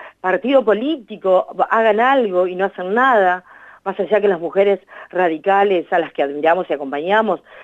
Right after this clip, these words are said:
que se pusieron firmes, no pasó nada. No, no, ellos, como hombres dirigentes, no tomaron ninguna resolución. Por ejemplo, ese sería un ejemplo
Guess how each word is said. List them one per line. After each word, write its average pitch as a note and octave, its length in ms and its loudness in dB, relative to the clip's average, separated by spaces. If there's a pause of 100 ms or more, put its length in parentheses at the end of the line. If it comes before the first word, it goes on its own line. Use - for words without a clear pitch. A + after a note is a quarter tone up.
que F3+ 80 -6
se F#3 80 -6
pusieron G3+ 400 0
firmes, C4 420 -2 (340)
no A3 280 -2
pasó G#3+ 340 -6
nada. F#3+ 720 -2 (880)
No, A3 300 -4
no, G#3+ 140 0
ellos, B3 380 0 (180)
como F#3 340 2
hombres A3+ 500 4
dirigentes, A#3 680 0 (440)
no A3 220 0
tomaron A3 320 2
ninguna G3 320 0
resolución. D#3+ 600 -4 (320)
Por C4 200 4
ejemplo, C#3 800 -2 (260)
ese F#3+ 260 -2
sería F3 300 2
un E3+ 140 -4
ejemplo D#3+ 680 -4